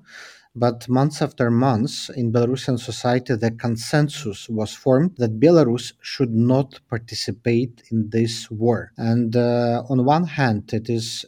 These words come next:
because of, uh, Belarusian soldiers, uh, who didn't want to take responsibility for Putin's crimes. On the other hand, it is because of Belarusian society, which took the war very negatively. Uh,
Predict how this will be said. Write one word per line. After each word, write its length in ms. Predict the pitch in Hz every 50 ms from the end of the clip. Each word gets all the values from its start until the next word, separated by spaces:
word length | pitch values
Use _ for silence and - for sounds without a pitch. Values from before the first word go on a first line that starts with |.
| 110 107
because 640 | 110 113 113 - - 127 120 120 117 - - - - -
of, 340 | 117 113 110 113 - - -
uh, 320 | 120 113 113 113 110 110
Belarusian 640 | 107 104 117 117 117 117 117 117 117 - 120 113 110
soldiers, 640 | 113 - - 127 127 123 123 165 180 190 - - -
uh, 200 | - 120 120 117
who 160 | 113 117 127 123
didn't 320 | 127 131 135 131 123 117
want 260 | 123 123 123 123 123 -
to 60 | 127
take 240 | 113 - 127 127 123
responsibility 800 | 127 117 - - 127 120 113 - 123 113 120 113 120 120 120 123
for 220 | 117 - 127 113
Putin's 400 | 117 - 127 117 120 117 110 113
crimes. 500 | - - 127 120 120 123 123 - - - _ _ _ - - - - - _ _ -
On 160 | 127 120 117
the 100 | 117 117
other 300 | 127 143 151 160 160 147
hand, 480 | 120 127 139 139 135 135 135 131 135 127
it 120 | 113 -
is 140 | 123 117 113
because 380 | 113 120 113 - 127 123 120
of 140 | 123 123 117
Belarusian 520 | 113 117 117 117 123 120 - - 123 113 113
society, 560 | 113 110 - - 170 165 160 147 160 - 92 -
which 340 | 110 113 117 117 117 - -
took 220 | - 135 131 127
the 180 | 131 120 120 117
war 320 | 110 113 120 123 123 123
very 300 | 120 113 120 120 120 117
negatively. 640 | 117 120 135 131 127 123 120 - 90 85 90 90 -
Uh, 220 | - 117 117 120